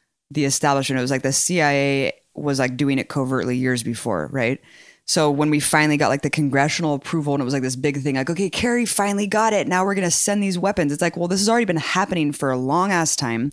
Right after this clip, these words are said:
Hillary was working with the C I A, with this group called, like, the Friends of Syria, right from the get-go to hijack the Arab Spring and kind of try to force it into Syria,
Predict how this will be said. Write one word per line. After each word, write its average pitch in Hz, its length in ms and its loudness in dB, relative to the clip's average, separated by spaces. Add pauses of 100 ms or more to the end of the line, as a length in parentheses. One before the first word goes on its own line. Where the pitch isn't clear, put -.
(560)
Hillary 262 480 0
was 185 220 -2
working 175 600 -2
with 175 220 -2
the 214 80 -4
C 202 300 -2
I 165 80 -2
A, 156 420 -2
with 147 280 -6
this 151 340 -6
group 147 260 -6
called, 175 160 -4
like, 151 160 -4
the 135 120 -4
Friends 160 580 -2
of 143 140 -2
Syria, 117 680 -2 (580)
right 147 560 0
from 190 200 0
the 160 80 2
get-go 123 600 0 (360)
to 165 80 2
hijack 151 460 2
the 143 100 0
Arab 139 180 2
Spring 139 320 -2
and 123 120 -2
kind 147 160 0
of 127 80 -4
try 151 180 0
to 135 80 0
force 151 540 0
it 104 260 -4 (140)
into 156 280 0
Syria, 131 600 -2